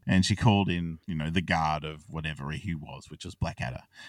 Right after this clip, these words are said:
And he comes in in very Red Dwarf looking outfit. There was lots of buckles and everything, but he's a spacey sort of guy. And he talked about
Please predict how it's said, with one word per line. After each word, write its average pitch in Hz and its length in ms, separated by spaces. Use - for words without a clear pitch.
And 104 80
he 95 40
comes 123 300
in 92 220
in 87 360
very 180 280
Red 135 240
Dwarf 101 360
looking 80 280
outfit. 69 400
There 90 80
was 95 100
lots 107 160
of 120 160
buckles 95 640
and 82 160
everything, 87 340
but 95 120
he's 98 140
a 113 40
spacey 92 560
sort 85 180
of 87 80
guy. 85 300
And 85 100
he 87 60
talked 87 260
about 78 240